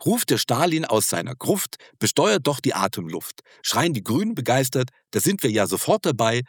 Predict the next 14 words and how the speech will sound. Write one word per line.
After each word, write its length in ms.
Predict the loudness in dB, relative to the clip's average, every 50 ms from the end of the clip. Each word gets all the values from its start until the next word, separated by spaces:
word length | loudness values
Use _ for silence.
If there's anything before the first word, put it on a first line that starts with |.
| _ _ -2
wir 120 | -2 0
nennen 240 | 0 2 0 0 -2
es 180 | -4 -6 -4
nur 140 | -2 -4 -2
C 180 | -2 -4 -6 -4
O 80 | -6
zwei." 340 | -4 -4 -6 -6 -8 -12 -12 _ _ _ _ _ _ _ _ _ _ _ _ -20 -20 -20 -20 _ _ _ _ _ _
Ja, 160 | 2 2 4 2 2 -4 -4 0
so 80 | 2 2
ist 160 | 2 2 0
es 120 | 0 0
nun 80 | 0 0
mal 80 | 0 0
hierzulande. 560 | -2 -2 -2 -2 0 0 0 -2 -2 -6